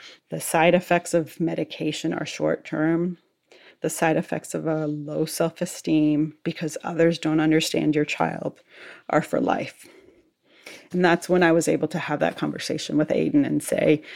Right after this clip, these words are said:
"You know, our brains are just different. We think in different ways. We have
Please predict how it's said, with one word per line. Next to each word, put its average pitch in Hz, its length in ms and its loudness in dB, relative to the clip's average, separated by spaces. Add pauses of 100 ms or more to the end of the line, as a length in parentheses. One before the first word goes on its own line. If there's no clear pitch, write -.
(260)
"You 185 120 4
know, 185 120 6
our 170 140 8
brains 160 340 6
are 170 120 4
just - 280 -4
different. - 320 -2 (800)
We 220 320 4
think 190 420 4
in 165 140 6
different - 340 2
ways. - 520 -2 (360)
We 175 800 0 (380)
have 165 580 4